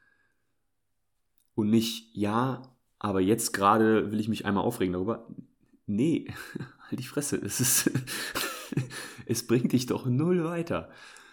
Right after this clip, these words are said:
Und ich weiß, dass es einfach gesagt ist, ähm, aber nicht so leicht umzusetzen ist.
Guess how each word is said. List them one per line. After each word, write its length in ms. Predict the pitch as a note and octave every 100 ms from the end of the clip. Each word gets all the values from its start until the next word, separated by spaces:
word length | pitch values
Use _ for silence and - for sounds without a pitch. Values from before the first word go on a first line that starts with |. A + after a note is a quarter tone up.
| - _ _ _ _ _ _ _ _ -
Und 100 | A2
ich 100 | B2
weiß, 180 | C#3+ -
dass 120 | G#2
es 100 | G2
einfach 380 | C3 C3 G#2 -
gesagt 380 | F#2+ A2+ C3
ist, 360 | G#2 A#2 - -
ähm, 280 | G2+ G2 F#2
aber 140 | F2+ F#2+
nicht 120 | G2+
so 100 | F#2+
leicht 220 | F#2 -
umzusetzen 440 | B2 G2+ F2 G2
ist. 240 | A#2 B2+